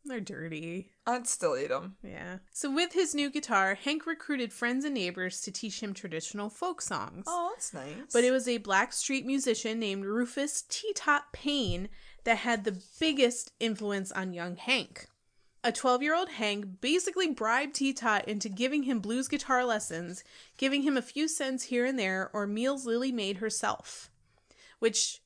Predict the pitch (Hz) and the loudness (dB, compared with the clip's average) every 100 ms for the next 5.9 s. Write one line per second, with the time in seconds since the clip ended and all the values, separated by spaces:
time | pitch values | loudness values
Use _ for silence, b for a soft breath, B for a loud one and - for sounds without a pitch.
0 | _ 220 220 226 214 214 220 277 330 - | _ 0 2 2 2 2 2 2 2 2
1 | 233 233 - - 226 220 208 214 202 233 | 2 2 0 -2 0 0 0 0 4 4
2 | 302 294 277 226 277 294 233 220 214 190 | 4 4 2 0 -2 -2 0 0 -2 -2
3 | 190 - 311 - 208 190 208 240 254 202 | -4 0 0 2 -2 -2 -2 0 2 2
4 | 180 220 208 247 240 240 226 - 254 240 | 2 0 2 2 2 2 2 2 0 0
5 | 269 285 269 202 196 196 190 196 | 0 0 0 0 2 0 -2 -2